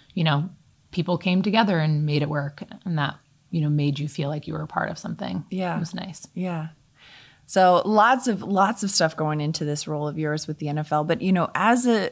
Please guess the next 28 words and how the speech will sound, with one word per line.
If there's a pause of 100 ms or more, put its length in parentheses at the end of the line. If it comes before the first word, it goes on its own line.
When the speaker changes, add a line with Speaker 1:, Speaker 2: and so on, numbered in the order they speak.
Speaker 2:
growing
up
in
the
world
of
sport,
did
you
play
sports
growing
up? (300)
Speaker 1:
I
did.
So
I
did
gymnastics
when
I
was, (520)
uh, (180)
basically
from
five
to
twelve,